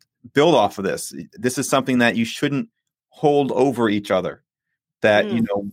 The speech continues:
Speaker 1: it just like God doesn't hold sin over us. He separates it as far as the east is from the west. Don't hold this over. Uh, just let it go for, for both of you. Lay it at the feet of Christ. And, uh, just, just, it's, it's a new day. You know, if anyone is in
Speaker 2: Right.
Speaker 1: Christ, he's a new creation, including your marriage.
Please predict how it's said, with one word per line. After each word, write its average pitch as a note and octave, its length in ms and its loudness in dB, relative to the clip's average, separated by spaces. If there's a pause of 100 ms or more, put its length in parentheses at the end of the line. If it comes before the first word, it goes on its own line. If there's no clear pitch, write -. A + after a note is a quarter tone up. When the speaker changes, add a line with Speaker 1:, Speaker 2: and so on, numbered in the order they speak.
Speaker 1:
it A#2+ 80 -8
just D#3 240 -4
like D#3 160 2
God C3 240 4
doesn't A#2+ 220 -2
hold B2 240 0
sin C#3 200 -2
over A#2 240 2
us. G2+ 180 2
He A2 80 -6
separates A#2+ 540 2
it G#2+ 220 -6
as G#2+ 160 -4
far A#2+ 380 2
as A2+ 120 0
the A2 160 -4
east B2 220 -2
is A2+ 100 -4
from A2 180 -6
the G#2+ 60 0
west. G2 300 -2
Don't A2 200 -2
hold A#2 240 -2
this A2+ 180 -2
over. G#2 340 -2 (400)
Uh, F2+ 140 -2
just A2 220 -8
let B2 120 4
it A#2+ 80 -2
go A#2 180 2
for, A2+ 180 -8 (140)
for - 140 -8
both G#2 280 0
of G#2 80 -4
you. G2+ 140 0
Lay G#2 220 2
it A2+ 40 4
at A2+ 80 -2
the A#2 80 -4
feet A2 200 -2
of G#2+ 80 -2
Christ. G2+ 420 0 (520)
And, F#2 340 -2
uh, F#2 180 -2
just, - 260 -4 (400)
just, - 240 -6 (440)
it's, G#2 240 -6
it's A2+ 220 0
a G#2+ 60 2
new B2+ 200 4
day. G2 280 0 (500)
You G#2 100 -4
know, G#2 60 2
if G2 100 0
anyone B2+ 280 2
is B2 80 0
in A#2+ 80 0
Speaker 2:
Right. A#2 80 0
Speaker 1:
Christ, A#2 280 0
he's A2+ 140 0
a G#2+ 60 2
new A#2 180 2
creation, G#2 520 0
including G#2 340 0
your G#2+ 100 2
marriage. F#2 420 -4